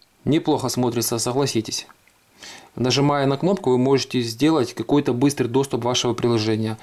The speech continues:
Домой вернуться, музыку, позвонить, камера.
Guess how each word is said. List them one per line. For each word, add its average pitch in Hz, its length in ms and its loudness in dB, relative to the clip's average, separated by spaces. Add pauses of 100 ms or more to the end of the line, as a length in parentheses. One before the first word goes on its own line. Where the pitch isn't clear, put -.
(400)
Домой 123 500 2
вернуться, 143 480 0
музыку, 131 460 0
позвонить, 123 560 0
камера. 123 560 -2